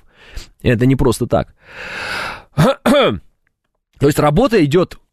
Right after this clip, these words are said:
крупная, серьёзная, без всяких хихи-ха-ха,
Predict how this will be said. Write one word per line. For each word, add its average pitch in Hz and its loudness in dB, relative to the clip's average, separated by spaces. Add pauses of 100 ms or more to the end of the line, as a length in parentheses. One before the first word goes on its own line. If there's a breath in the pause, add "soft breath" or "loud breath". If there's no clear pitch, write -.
крупная, 147 0
серьёзная, 151 0 (340)
без 131 0
всяких - -2
хихи-ха-ха, 185 0